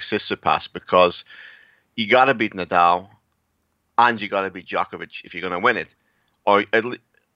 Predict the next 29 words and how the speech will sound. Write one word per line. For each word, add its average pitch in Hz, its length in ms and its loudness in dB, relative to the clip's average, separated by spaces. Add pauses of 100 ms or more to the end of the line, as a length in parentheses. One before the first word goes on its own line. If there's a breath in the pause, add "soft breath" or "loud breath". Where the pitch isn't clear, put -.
(220)
you 123 100 2
know, 107 220 4
at, 123 180 0
at 127 160 2
least 143 220 -2 (100)
two 135 140 0
of 127 80 2
these 123 140 -2 (120)
three 123 200 0
guys, 127 300 4 (100)
Federer's 113 360 0
in 104 140 -4
there 104 200 2
as 95 140 -4
well. 110 300 2 (300 loud breath)
Plus, 127 220 0
you've 120 100 -6
now 110 180 2
got 104 260 -2
guys 104 260 2
like 92 180 -6
Medvedev, 107 640 0
and 117 220 4
then 117 100 -2
you've 110 140 -8
got 110 160 0
a - 20 -2
lot 107 180 2
of 98 140 0